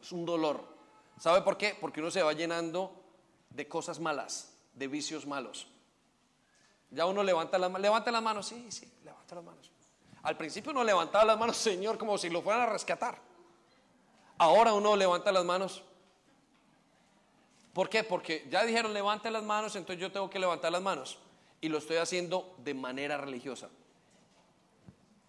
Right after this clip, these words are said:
Es mejor, quiero que sepan esto, iglesia, es mejor, padres, es mejor tener un padre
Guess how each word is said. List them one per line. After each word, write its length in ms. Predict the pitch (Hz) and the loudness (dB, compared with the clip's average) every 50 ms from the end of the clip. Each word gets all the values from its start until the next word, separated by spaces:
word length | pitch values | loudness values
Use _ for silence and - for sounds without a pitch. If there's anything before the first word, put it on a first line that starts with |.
| _ - | _ 0
Es 220 | 202 226 226 240 | 2 2 2 2
mejor, 400 | 262 269 220 190 226 175 135 - - - - - | 0 -2 2 4 4 4 4 0 -6 -16 -14 -4
quiero 200 | - 180 208 214 | 0 0 0 2
que 100 | 208 196 | 2 0
sepan 260 | 165 202 - 208 196 | -2 0 0 0 0
esto, 160 | 185 - - | 0 -4 -6
iglesia, 360 | 156 156 170 151 - 131 - - - - - - - - - - - - | -4 -4 -4 -4 -4 -8 -12 -12 -16 -20 -20 -20 -20 -20 -20 -20 -12 -2
es 240 | - 220 233 190 | 0 0 0 0
mejor, 560 | 254 262 269 240 - - 226 220 202 180 - - - - - - - - | 0 0 -2 -2 0 2 6 6 6 6 4 0 -6 -14 -20 -20 -6 2
padres, 680 | - 185 190 180 156 135 113 - 202 196 - - - - - - _ _ _ _ _ _ _ _ _ _ _ _ _ - | 6 6 6 6 6 2 0 2 2 2 2 -2 -8 -20 -20 -20 _ _ _ _ _ _ _ _ _ _ _ _ _ -2
es 120 | 185 190 | -2 2
mejor 360 | 214 226 190 208 190 - - | 2 6 6 6 6 6 2
tener 260 | 175 165 160 180 196 | -2 -2 0 0 0
un 120 | 214 220 208 | 0 -2 0
padre 440 | - - 214 202 190 175 165 165 | 2 4 4 6 6 4 2 -2